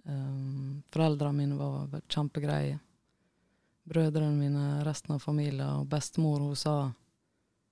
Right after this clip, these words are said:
når mamma sa, "Ja, Elisabeth liker jenter bedre enn gutter." <laughs> "Ja, fortell meg noe jeg ikke vet."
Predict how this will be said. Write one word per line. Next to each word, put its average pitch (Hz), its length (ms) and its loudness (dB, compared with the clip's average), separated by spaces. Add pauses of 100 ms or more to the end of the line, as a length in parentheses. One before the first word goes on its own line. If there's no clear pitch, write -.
(140)
når 151 120 2
mamma 147 340 2
sa, 135 420 0
"Ja, 190 340 0
Elisabeth 170 640 -6
liker 151 300 -4
jenter 151 600 -2
bedre 147 360 -2
enn 135 120 0
gutter." 139 440 -6 (440)
<laughs> - 120 -2
"Ja, - 120 4 (400)
fortell 196 380 8
meg 147 160 6
noe 160 220 4
jeg 202 160 4
ikke - 240 4
vet." 131 420 -2